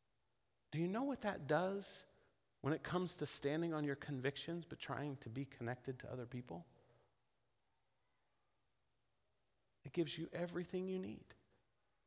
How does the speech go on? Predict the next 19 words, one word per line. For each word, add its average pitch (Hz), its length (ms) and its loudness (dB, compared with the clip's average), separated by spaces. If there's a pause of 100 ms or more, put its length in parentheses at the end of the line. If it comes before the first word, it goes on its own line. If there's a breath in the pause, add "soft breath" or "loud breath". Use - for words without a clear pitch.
(1800)
That 175 100 -6
you 175 100 0
can 180 220 2
actually 196 560 4
be 180 120 2
present 180 640 2
with 147 200 0
people 196 300 0
who 208 140 2
disagree 185 520 6
with 160 240 4
you, 107 160 0 (200 loud breath)
who 185 120 8
disagree 180 600 8
with 151 240 6 (300 loud breath)
everything 220 680 8
that 190 160 4
you 180 240 2
are, 156 600 -2